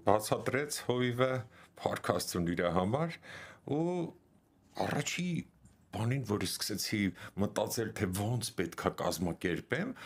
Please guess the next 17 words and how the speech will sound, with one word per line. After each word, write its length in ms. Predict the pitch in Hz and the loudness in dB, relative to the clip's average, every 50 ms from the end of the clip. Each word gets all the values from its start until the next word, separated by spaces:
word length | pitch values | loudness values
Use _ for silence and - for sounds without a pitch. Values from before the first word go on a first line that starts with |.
| - - 113 | -6 -4 -2
որտեվ 360 | 113 110 - - 160 160 - - - - - | -2 -2 -2 -4 -4 -6 -8 -10 -14 -4 -4
ես 180 | 120 123 - - | -2 -2 0 0
հասկացա, 440 | 127 127 - - 139 - - - 202 165 | 0 2 2 0 -2 0 0 0 0 0
ամեն 240 | 143 147 165 180 202 | 0 0 0 0 -2
ինչ 80 | 175 120 | -2 -2
ես 200 | 113 120 113 - | -2 -2 -4 -4
պետք 100 | - - | -2 -2
է 80 | 90 80 | 0 0
անեմ 220 | 76 78 76 78 76 - | 0 0 0 -2 -2 -2
զրոյից, 560 | 87 82 80 80 82 98 139 190 220 - - - - - - - - - - - - | 0 2 2 2 2 2 0 0 -2 -4 -8 -10 -12 -12 -12 -12 -14 -16 -18 -12 -4
ը, 160 | - - 85 82 80 80 - 85 | -2 0 2 2 0 -2 -4 -2
գնացի 460 | - 92 101 113 113 110 - - - 107 | -2 0 2 2 2 2 0 -4 -4 -2
դեղեր 460 | 104 85 90 - 95 95 90 - 73 | 0 0 0 2 0 0 0 0 -2
առա, 240 | 71 67 64 69 62 - - _ _ _ _ _ _ _ _ _ | -2 -4 -6 -8 -10 -16 -20 _ _ _ _ _ _ _ _ _
դեղեր 380 | - 82 87 85 - 95 85 - | 0 0 2 2 2 2 2 2
առա 300 | 73 78 73 - 78 80 85 85 | 2 0 0 2 2 2 2 2
լիքը, 380 | 80 80 71 - - - - | 0 -4 -8 -8 -4 -2 -2